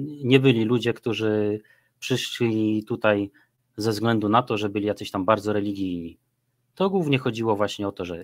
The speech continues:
jeden kolega chodził, no to drugi kolega poszedł. Chodziło o jakąś tam wspólnotę,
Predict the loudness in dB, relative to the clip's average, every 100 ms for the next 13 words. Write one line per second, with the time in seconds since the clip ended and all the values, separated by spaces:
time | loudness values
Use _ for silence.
0 | 0 2 2 2 2 2 0 0 0 0
1 | 0 -2 -2 -4 -4 -2 0 -2 -4 -2
2 | -2 -4 _ _ _ _ _ _ _ _
3 | -20 -20 -20 -20 -20 -4 -2 0 0 0
4 | -2 -4 -10 -10 -8 -2 4 4 4 2
5 | 4 4